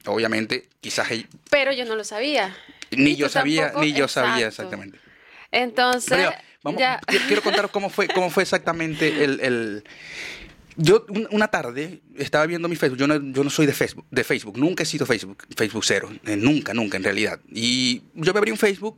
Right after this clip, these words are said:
Speaker 1: porque estaba en una, en una banda de rock en, en esos tiempos. Teníamos una bandita y quería que, bueno, que en el Facebook se llenara, eh, ilusiones que tenía yo en ese momento.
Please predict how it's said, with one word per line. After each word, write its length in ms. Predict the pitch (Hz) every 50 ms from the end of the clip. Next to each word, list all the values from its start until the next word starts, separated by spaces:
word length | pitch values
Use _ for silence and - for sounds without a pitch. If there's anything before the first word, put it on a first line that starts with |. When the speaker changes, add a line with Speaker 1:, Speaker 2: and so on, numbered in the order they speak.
| -
Speaker 1:
porque 680 | - 160 156 151 151 151 - - 151 151 170 180 - -
estaba 300 | 151 147 156 - 143 143 147
en 100 | 147 151
una, 340 | 147 151 147 147 143 139 -
en 160 | - 135 135
una 120 | 139 143 143
banda 300 | 156 165 151 139 139 139
de 100 | 139 135
rock 220 | - 147 156 143
en, 120 | 143 139 139
en 280 | 131 147 - - 143 135
esos 160 | 127 - 147
tiempos. 380 | 151 165 151 135 127 - 135 - - - - - - - - - - -
Teníamos 300 | - 120 127 127 135 139
una 80 | 151
bandita 220 | 143 147 180 - 127
y 20 |
quería 260 | - 160 147 147 151
que, 100 | 151 175
bueno, 200 | 160 156 156 139
que 60 | 123 123
en 60 | 123
el 60 | 123
Facebook 240 | 120 - 131 131 135
se 160 | - 143 131
llenara, 540 | 113 117 117 143 160 165 202 - 156 147 135 131 139
eh, 220 | - 269 277 285 262
ilusiones 440 | 247 226 208 190 - 190 190 180 -
que 80 | 190
tenía 180 | 151 160 156 151
yo 80 | 143
en 60 | 143 143
ese 120 | 131 139
momento. 380 | 123 110 95 92 82 - -